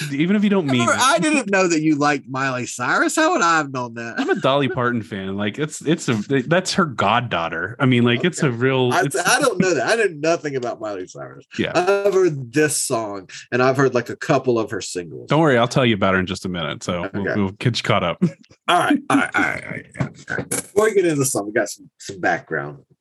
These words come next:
Speaker 2: info here. This is a cover of the song Androgynous by the band Replacements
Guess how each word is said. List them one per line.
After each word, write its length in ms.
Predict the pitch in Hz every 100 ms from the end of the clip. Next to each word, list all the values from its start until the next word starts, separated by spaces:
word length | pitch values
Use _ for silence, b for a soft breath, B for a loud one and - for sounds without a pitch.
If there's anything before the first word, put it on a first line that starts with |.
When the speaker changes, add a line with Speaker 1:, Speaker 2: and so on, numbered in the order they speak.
| 90
Speaker 2:
info 320 | 85 - -
here. 220 | - - - B B B _ -
This 420 | 170 202 - -
is 600 | - 131 120 117 117 - - _ _ _ _ _ _ _ _ _ _ _ _
a 340 | 120 113 110 110 -
cover 640 | - 160 143 143 147 143 - _ _ _ b b b
of 140 | 127
the 80 | 117
song 400 | - 131 127 120
Androgynous 960 | 98 95 90 120 135 139 156 147 - - _
by 200 | 113 104
the 120 | 98
band 480 | 85 98 98 95 87 -
Replacements 880 | 98 - 143 143 135 139 120 -